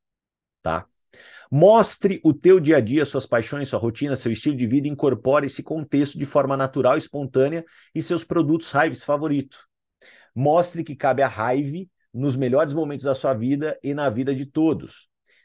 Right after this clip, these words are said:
Depois, use essas anotações e informações pra criar um perfil atraente. Não tenha medo de compartilhar sua personalidade, interesses e até tropeços e desafios com seus seguidores. Isso mostra que tudo é o...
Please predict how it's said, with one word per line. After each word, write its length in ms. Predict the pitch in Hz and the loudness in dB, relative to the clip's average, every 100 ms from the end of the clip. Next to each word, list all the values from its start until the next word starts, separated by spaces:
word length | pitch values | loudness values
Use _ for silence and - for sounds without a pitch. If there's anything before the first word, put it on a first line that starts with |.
| - | -4
Depois, 580 | 156 160 143 165 147 - | -4 0 2 2 0 0
use 180 | 160 156 | 0 0
essas 240 | 135 123 | -4 -4
anotações 500 | 123 120 117 - 117 | -2 -4 -4 -4 -4
e 40 | |
informações 480 | 107 113 113 117 139 | -4 -4 -4 -4 -6
pra 120 | - | -4
criar 320 | 143 131 139 139 | -4 4 4 4
um 60 | |
perfil 320 | 135 139 135 | 0 -4 2
atraente. 720 | 131 - 151 139 120 - - 101 | 0 2 0 0 -4 -8 -12 -6
Não 140 | 127 | -4
tenha 240 | 117 123 | -2 -2
medo 340 | 110 131 165 165 | 0 4 4 2
de 80 | - | -6
compartilhar 560 | 147 131 131 - 117 | -4 0 0 2 -2
sua 140 | 110 110 | -2 -8
personalidade, 1000 | 110 - 104 101 87 85 113 135 127 - | -8 -8 -6 -4 -2 0 2 0 -2 -8
interesses 680 | 139 139 131 127 151 147 | -10 -2 0 0 -2 -2
e 60 | 127 | 0
até 220 | 127 139 | 2 2
tropeços 840 | 139 - 139 135 139 143 151 - - _ - - _ | 0 -2 -4 -2 -2 -4 -12 -14 -20 _ -20 -20 _
e 140 | 185 | 6
desafios 560 | 180 180 156 156 156 143 | 6 6 4 2 2 -2
com 160 | - 143 | -4 -6
seus 220 | 147 131 | -6 -4
seguidores. 600 | 135 127 95 69 69 - _ _ _ | -4 0 -2 -2 -8 -18 _ _ _
Isso 240 | - 120 151 | -6 -2 0
mostra 340 | 135 135 131 | 2 2 0
que 80 | 113 | -8
tudo 220 | 101 131 | -4 2
é 80 | 127 | 4
o... 200 | 117 - | 2 -2